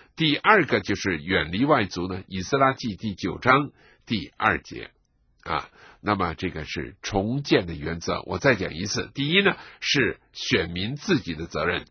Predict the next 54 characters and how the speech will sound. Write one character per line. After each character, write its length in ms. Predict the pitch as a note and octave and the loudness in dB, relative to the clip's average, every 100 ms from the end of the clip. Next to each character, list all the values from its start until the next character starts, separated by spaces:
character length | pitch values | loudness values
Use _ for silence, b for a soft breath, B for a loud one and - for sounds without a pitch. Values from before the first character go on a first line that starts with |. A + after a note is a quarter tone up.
| _ | _
以 100 | G2 | -8
斯 160 | F#2 C3 | -2 2
拉 140 | B2+ | 2
记 220 | - G#2+ | 0 -4
四 280 | - - C#3 | -6 -4 -2
章 300 | G2+ F#2 F2+ | 0 -2 -4
三 260 | - D3 C#3+ | 0 0 2
节。 320 | - - - _ _ | -2 -4 -6 _ _
第 100 | - | 4
二 120 | F3 | 6
呢， 160 | E3+ D3 B B | 6 2 B B
要 160 | D3 C3+ | 4 6
远 300 | A2 G2 D#2+ | 4 0 0
离 180 | E2 G#2+ | -4 0
外 200 | B2+ F#2 | 0 -2
族， 460 | - D2+ D2+ F2+ _ | -6 -6 -4 -6 _
以 100 | G2 | -6
斯 160 | F2+ B2+ | 0 2
拉 120 | A#2 | 2
记 180 | A#2 F#2 | 0 -6
第 180 | G#2+ | -4
九 220 | G2 D#2+ D#2 | -4 -4 0
章 260 | A#2 B2 - | 2 2 -2
第 120 | A#2 | -8
二 260 | - G#2 F#2 | -4 -4 -6
节。 260 | - - - b b | -8 -14 -16 b b
第 100 | A2+ | 0
三， 320 | B2+ D3 C#3 _ B B B B | 4 4 4 _ B B B B
要 360 | A2 G#2 D#2+ - _ | 4 4 2 -6 _
祷 200 | - D#2+ | -8 -6
告 260 | E2 G2 - _ _ _ - | 2 2 2 _ _ _ -12
啊， 260 | D#2+ C#2+ - _ _ _ | -10 -10 -12 _ _ _
抗 340 | - D#3 A2+ E2+ | -2 2 2 0
敌， 380 | E2+ D#2+ A2+ - _ | -6 -4 -6 -8 _
就 140 | - F#2+ | -6 -4
是 160 | D#2 | -6
抵 320 | C#2+ G2 A#2+ | -8 0 0
挡 300 | D#3 - D2 - - | 0 -2 -4 -10 -6
这 120 | A2 | -6
个 100 | D#2+ | -4
属 300 | - D#2 - | -6 -8 -8
灵 220 | E2+ G#2 | -8 -2
的 100 | A#2 | -2
敌 160 | - D2 | -2 -10
人， 220 | C#2 C#2+ B B B | -10 -14 B B B
就 120 | G#2 | -6
是 160 | F2 D#2 | -4 -6
以 180 | A#1 | -10
斯 160 | D#2 - | -10 -2
拉 140 | A#2 | 0
记 200 | A2 G#2+ | 0 -4
第 160 | E2 D#2+ | -8 -6
八 200 | - A#2+ | 0 2
章 260 | C#3 B2+ | 4 2